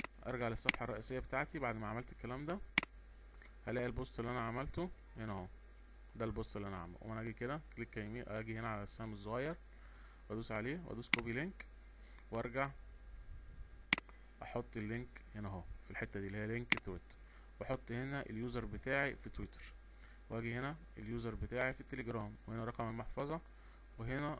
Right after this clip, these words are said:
آه، اليوزر بتاع صاحب الإحالة هتلاقيني برضه سايبهولك في الشرح. الايردروب اللي بعده خاص بعملة اسمها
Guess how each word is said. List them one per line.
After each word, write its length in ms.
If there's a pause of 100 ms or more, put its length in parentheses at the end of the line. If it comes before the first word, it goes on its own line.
(160)
آه، 320
اليوزر 320
بتاع 200
صاحب 320
الإحالة 380
هتلاقيني 300
برضه 140
سايبهولك 360
في 80
الشرح. 340 (2000)
الايردروب 540
اللي 140
بعده 340 (1300)
خاص 180
بعملة 360
اسمها 280